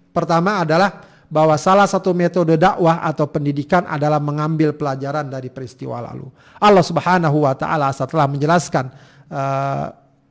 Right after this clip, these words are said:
tuntutan untuk beriman kepada Rasul, kepada Al-Quran, kepada hari kiamat, ya, mengajak umatnya untuk beriman. Allah Subhanahu wa taala, ya, kemudian, eh,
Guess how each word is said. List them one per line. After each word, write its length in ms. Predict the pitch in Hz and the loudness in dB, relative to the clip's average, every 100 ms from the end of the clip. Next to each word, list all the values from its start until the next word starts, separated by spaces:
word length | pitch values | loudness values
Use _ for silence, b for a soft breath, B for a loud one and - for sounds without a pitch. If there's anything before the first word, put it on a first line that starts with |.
| _ _ _ | _ _ _
tuntutan 640 | 180 165 165 196 202 175 208 | 2 2 4 2 4 2 2
untuk 240 | 156 151 | -4 -4
beriman 480 | 143 151 180 180 160 | -4 0 2 2 2
kepada 240 | 160 143 | 2 4
Rasul, 480 | 143 147 - 151 143 | 4 2 2 0 0
kepada 320 | 139 143 147 | -2 -4 -2
Al-Quran, 560 | 139 - 143 - 151 143 | -4 -2 -2 0 -2 -2
kepada 320 | 127 143 139 | -4 -2 -2
hari 240 | 135 139 135 | -2 -4 -4
kiamat, 560 | 160 147 147 143 135 _ b b b - | -2 -2 -2 -6 -8 _ b b b -10
ya, 160 | 131 127 | -6 -4
mengajak 480 | 147 151 165 170 | 0 2 4 2
umatnya 560 | - 147 160 175 180 170 | 2 2 2 0 0 -2
untuk 400 | 180 147 143 147 | -2 -4 -4 -4
beriman. 480 | 202 170 170 160 160 b b b b b _ | 0 0 2 -2 -6 b b b b b _
Allah 220 | 180 175 | 0 2
Subhanahu 580 | - 143 175 190 165 160 | 0 -2 0 2 2 2
wa 100 | 165 165 | 2 2
taala, 640 | 170 165 170 233 - - _ - | 2 4 4 4 -2 -18 _ -10
ya, 320 | 139 151 185 - | -6 -4 -6 -6
kemudian, 720 | 156 147 143 165 208 233 - _ _ _ _ _ _ _ _ _ 156 | -4 -2 2 4 4 0 -16 _ _ _ _ _ _ _ _ _ -6
eh, 340 | 135 135 | -4 -2